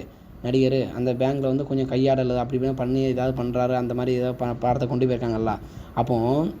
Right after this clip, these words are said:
அது பண்றது வந்து எட்டாம் பாவம் சம்பந்தப்பட்டிருந்தால்,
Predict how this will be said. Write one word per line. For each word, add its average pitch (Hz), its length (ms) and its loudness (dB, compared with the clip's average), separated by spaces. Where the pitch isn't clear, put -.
அது 127 220 4
பண்றது 151 340 2
வந்து 160 520 0
எட்டாம் 135 460 2
பாவம் 147 300 2
சம்பந்தப்பட்டிருந்தால், 120 1400 0